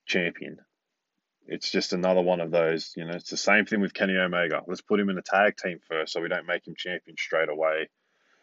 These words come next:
Same with Britt Baker. We'll just keep her away. Like, that's how it should have started. M J F's another one.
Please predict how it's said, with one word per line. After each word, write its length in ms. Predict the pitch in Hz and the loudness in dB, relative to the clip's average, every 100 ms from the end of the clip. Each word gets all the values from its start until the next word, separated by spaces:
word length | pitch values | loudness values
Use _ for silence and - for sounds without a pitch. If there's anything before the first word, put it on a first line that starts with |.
| _ _ | _ _
Same 220 | - 107 98 | 4 6 6
with 120 | 87 | 4
Britt 180 | 92 - | 0 4
Baker. 400 | 85 82 82 80 - _ _ _ _ _ | 4 6 4 4 -4 _ _ _ _ _
We'll 120 | 87 78 | -12 -12
just 160 | - | -6
keep 180 | 101 87 | -2 -2
her 80 | 87 | -2
away. 320 | 80 80 76 | 0 2 2
Like, 220 | 78 - | 0 2
that's 340 | 87 - - - - | 0 0 -10 -14 -12
how 180 | - 82 | -2 -2
it 120 | 76 | -2
should 140 | - 82 | -6 -8
have 80 | |
started. 420 | - 78 78 80 78 | -4 -2 0 -2 -4
M 160 | 95 87 | -4 0
J 180 | 85 | 0
F's 140 | 78 78 | 0 -4
another 280 | 76 73 73 | -6 -4 -2
one. 260 | 76 76 | -4 -6